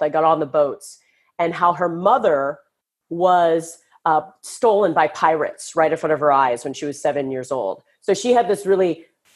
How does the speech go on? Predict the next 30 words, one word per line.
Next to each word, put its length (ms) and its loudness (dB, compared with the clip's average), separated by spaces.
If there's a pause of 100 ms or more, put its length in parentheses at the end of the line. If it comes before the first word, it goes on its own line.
(200)
um, 240 0
I 140 0
mean, 320 0
massive 720 0
breakthrough 840 -2
during 420 0
this, 260 -4
this 180 -6
book 220 -2
writing 300 0
workshop 440 0
and 100 -4
sharing 420 0
her 140 -2
personal 440 -2
story. 580 -2 (800)
Now, 360 0 (180)
she 180 -4
said 260 0
to 100 -4
me, 340 0 (320)
"I'm 260 2
glad 560 2
Jean 280 0
Chatzky 600 -2
said 400 -4
this 300 -4
to 160 -4
you, 360 -4
Alicia." 760 -4